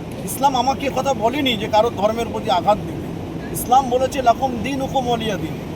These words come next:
যার ধর্ম তার কাছে। তো আমি মুসলমান হিসাবে আমি মোহাম্মদ সাল্লামকে ভালোবাসি, এটা বলার জন্য আজকে তাদেরকে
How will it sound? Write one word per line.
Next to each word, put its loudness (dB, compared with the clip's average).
যার 6
ধর্ম 2
তার 8
কাছে। -6
তো 6
আমি 2
মুসলমান 0
হিসাবে 0
আমি -2
মোহাম্মদ 0
সাল্লামকে 0
ভালোবাসি, 0
এটা 6
বলার 4
জন্য 0
আজকে 0
তাদেরকে 4